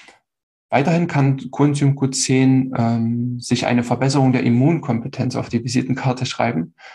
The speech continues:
ähm, denn es steigert die Abwehrleistung und die Schlagkraft unserer Immunzellen. Und es unterstützt Makrophagen, also es sind auch bestimmte Immunzellen, die Fremdstoffe unschädlich machen können, die in unseren Körper ein-,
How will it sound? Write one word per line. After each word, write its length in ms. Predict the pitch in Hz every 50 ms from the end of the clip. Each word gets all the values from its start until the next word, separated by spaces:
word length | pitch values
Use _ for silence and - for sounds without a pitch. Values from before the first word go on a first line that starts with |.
| - _ -
ähm, 220 | 120 120 120 117
denn 140 | 117 117 123
es 120 | 117 117
steigert 400 | - - - 104 117 123 135 135
die 80 | - -
Abwehrleistung 680 | - - - 143 135 127 120 120 120 127 123 - - -
und 140 | - 113 117
die 80 | 113
Schlagkraft 640 | - - 110 110 113 113 - - 117 117 113 - - -
unserer 720 | 127 120 120 120 117 120 113 120 127 113 110 123 127 - _ _ _ _ _ _ -
Immunzellen. 520 | 120 113 120 117 113 - - 123 113 135 - - _ _ _ _ _ _ _ - - - - - _ _
Und 100 | - 113
es 120 | 113 113 -
unterstützt 520 | - 120 120 117 - - 139 143 - -
Makrophagen, 640 | 127 120 120 - 117 110 - 131 123 135 156 165 147
also 160 | 139 117 117
es 120 | - - -
sind 120 | 127 131
auch 280 | - - 135 - - _
bestimmte 320 | - - 127 120 113 139
Immunzellen, 720 | 127 120 131 143 151 147 - 143 131 131 131 131 - - - - - _ _ -
die 260 | 120 117 120 120 120
Fremdstoffe 880 | 120 - - 120 120 127 131 131 - - - 120 117 117 113 - -
unschädlich 760 | 127 117 117 113 117 - 135 135 127 - - 113 - - - -
machen 220 | 117 113 123 131
können, 200 | - - 123 123
die 80 | 123 -
in 160 | - 113 113
unseren 280 | 131 117 - - 117 110
Körper 300 | - - 117 - - -
ein-, 340 | - 120 135 151 151 147